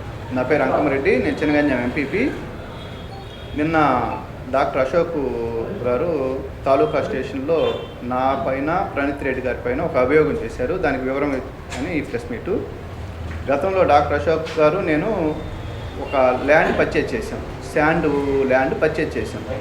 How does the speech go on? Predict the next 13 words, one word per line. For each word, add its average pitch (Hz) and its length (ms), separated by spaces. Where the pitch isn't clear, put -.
దాని 151 220
తాలూకు 165 640
నాకు 143 240
పద్దెనిమిది 147 460
లక్షల 147 180
అరవై 143 160
వేలు 160 460
నాకు 139 220
క్యాష్ 143 200
ఇచ్చారు, - 440
నాకు 131 180
డబ్బులు 147 200
ఇచ్చారు. - 640